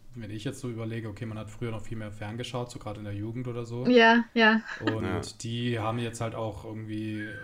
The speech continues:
Speaker 1: auf YouTube oder auch auf TikTok Idole, die halt einfach englischsprachig sind.
Speaker 2: Ja,
Speaker 1: Und
Speaker 2: eben, und die wollen's ja,
Speaker 1: ja,
Speaker 2: ja auch
Speaker 1: das
Speaker 2: verstehen.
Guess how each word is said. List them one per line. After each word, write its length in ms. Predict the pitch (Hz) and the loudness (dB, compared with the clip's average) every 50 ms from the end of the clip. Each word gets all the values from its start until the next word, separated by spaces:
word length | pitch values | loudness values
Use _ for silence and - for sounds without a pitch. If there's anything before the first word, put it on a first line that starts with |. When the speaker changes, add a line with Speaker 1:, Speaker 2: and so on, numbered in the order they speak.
| - - - - - - | -14 -16 -20 -18 -12 -10
Speaker 1:
auf 160 | 120 107 - | -10 -8 -6
YouTube 400 | - 120 127 143 143 - 123 104 | -4 -2 -2 -2 -2 -4 -4 -4
oder 140 | 110 110 110 | -2 -2 -2
auch 100 | 110 98 | -2 -2
auf 140 | 107 101 - | -4 -6 -6
TikTok 400 | - 139 - - 123 113 - - - - - - - - | -8 -8 -6 -4 -4 -4 -4 -6 -12 -20 -20 -20 -20 -14
Idole, 480 | - 117 110 120 117 113 120 120 117 110 | -10 -8 -4 -2 0 0 2 0 0 -2
die 200 | - 110 104 101 | -2 -2 -2 -2
halt 160 | 104 104 101 | -2 -4 -4
einfach 220 | 101 98 113 101 | -6 -8 -8 -8
englischsprachig 480 | 104 107 107 - - 107 98 95 95 - | -8 -8 -10 -8 -8 -6 -6 -6 -6 -6
sind. 360 | - 113 107 101 - - - - - | -6 -8 -8 -8 -10 -12 -14 0 6
Speaker 2:
Ja, 320 | 233 233 233 226 226 - | 8 10 10 10 10 10
Speaker 1:
Und 20 | |
Speaker 2:
eben, 220 | 226 226 226 233 233 | 10 10 10 10 8
und 120 | 226 214 | 8 8
die 120 | 233 202 208 | 6 8 8
wollen's 300 | 214 220 226 226 220 - | 10 10 10 8 8 8
ja, 80 | 226 | 8
Speaker 1:
ja, 0 | |
Speaker 2:
ja 200 | 220 220 190 196 | 10 10 10 10
auch 80 | 220 - | 8 8
Speaker 1:
das 0 | |
Speaker 2:
verstehen. 640 | - 233 208 - - - 214 214 220 226 226 226 - | 6 4 4 6 10 10 12 12 12 12 10 8 6